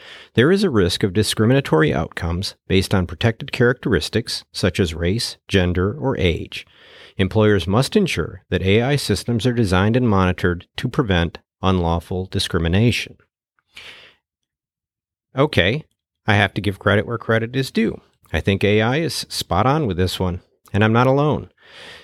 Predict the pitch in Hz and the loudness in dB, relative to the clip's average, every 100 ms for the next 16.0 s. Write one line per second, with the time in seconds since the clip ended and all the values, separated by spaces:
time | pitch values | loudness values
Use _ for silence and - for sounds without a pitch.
0 | _ 190 190 - 101 - - - - 95 | _ -2 0 0 -2 -4 -14 -10 -4 -2
1 | 120 120 120 113 95 120 90 110 117 107 | 0 0 0 2 2 0 -2 -2 0 0
2 | 135 165 - 101 101 - 90 85 98 110 | 0 0 0 0 0 0 -2 0 -2 -6
3 | - 110 - 123 117 92 95 107 - 101 | -2 -2 0 -2 0 0 -2 -4 -8 -8
4 | 87 95 107 92 85 98 120 131 147 143 | -2 0 2 2 2 0 0 2 4 4
5 | 82 - 73 71 - - - - _ 90 | 2 2 -6 -6 -12 -14 -16 -18 _ -2
6 | 92 - - 117 120 113 151 - - 85 | -2 -2 0 2 2 0 -2 -8 -2 0
7 | 85 - 87 87 117 160 185 - _ 117 | -2 -2 0 2 2 2 0 -4 _ 0
8 | 92 139 127 139 - 240 233 95 80 80 | 2 2 4 2 2 2 2 2 0 -2
9 | - - - 104 98 85 101 - 95 92 | -2 -4 -2 -2 0 0 -2 0 -2 -2
10 | - 110 131 151 160 - - - 95 104 | 0 0 0 -2 -6 -8 -10 -2 0 0
11 | 104 98 98 90 87 - 110 107 104 95 | -2 -6 -4 -4 -6 0 2 2 0 0
12 | 104 135 - 80 104 - - - - - | 2 0 -2 -4 -6 -10 -20 -20 -20 -20
13 | - - 135 160 160 196 214 - 107 117 | -20 -4 2 4 4 2 0 -2 0 2
14 | 95 98 139 185 98 85 - - 87 120 | 2 4 4 2 0 -2 -2 -2 -2 -2
15 | 139 147 - - 104 127 120 95 - | 0 0 -2 0 0 0 -2 -4 -4